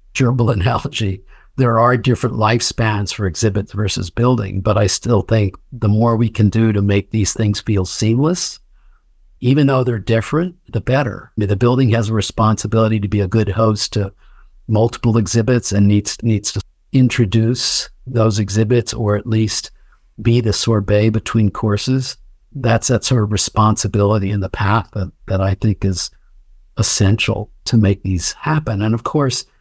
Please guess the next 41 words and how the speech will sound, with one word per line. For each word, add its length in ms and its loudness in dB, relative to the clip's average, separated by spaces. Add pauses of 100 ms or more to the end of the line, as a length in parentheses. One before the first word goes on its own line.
(420)
I, 140 0 (100)
it's 140 -2
gonna 200 2
depend 320 0
on 100 -2
the 80 -2
content 480 0
of 60 -4
the 60 -6
museum. 540 -2
In 80 -4
an 60 0
art 200 2
museum, 420 0
it's 140 -4
a 40 -2
very 240 2
different 440 -2
balance 440 -2
than 160 -2
a 180 -4 (260)
story-driven 760 0
museum. 520 -2
When 160 -4
you're 120 -2
dealing 260 0
with 100 -4
artifacts 680 -2
or 280 -6 (420)
story, 480 0
I 40 4
mean, 140 2
that, 260 -2
that 180 0
could 140 -2
take 260 -2
you 100 0
in 80 0
different 380 -2
directions. 760 -2
But 220 -2